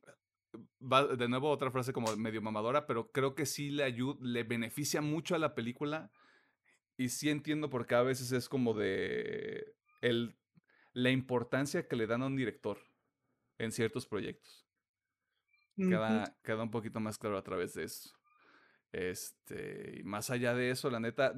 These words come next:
Speaker 1: la neta no hay nada que se compare más al hecho de dirección del resto de la película para mí. O sea, todo lo de-, todo lo demás está good,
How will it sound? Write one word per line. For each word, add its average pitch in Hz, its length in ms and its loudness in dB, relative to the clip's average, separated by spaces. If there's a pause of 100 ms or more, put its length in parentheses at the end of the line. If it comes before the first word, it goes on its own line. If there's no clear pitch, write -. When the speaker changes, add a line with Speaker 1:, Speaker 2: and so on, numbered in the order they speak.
(220)
Speaker 1:
la 131 280 2
neta 170 260 6
no 180 140 2
hay 190 100 2
nada 180 600 2 (920)
que 143 140 0
se 139 160 0
compare 139 440 2
más 139 280 0
al 120 120 0
hecho 123 200 -2
de 135 80 6
dirección 139 720 0
del 120 120 2
resto 120 300 0
de 127 60 2
la 120 160 -2
película 110 420 -6
para 101 140 -8
mí. 107 200 -10 (240)
O - 60 -16
sea, - 420 -10 (840)
todo 131 140 2
lo 143 120 6
de-, 120 180 2
todo 160 220 4
lo 151 80 2
demás 135 220 0
está 131 220 0
good, 139 300 2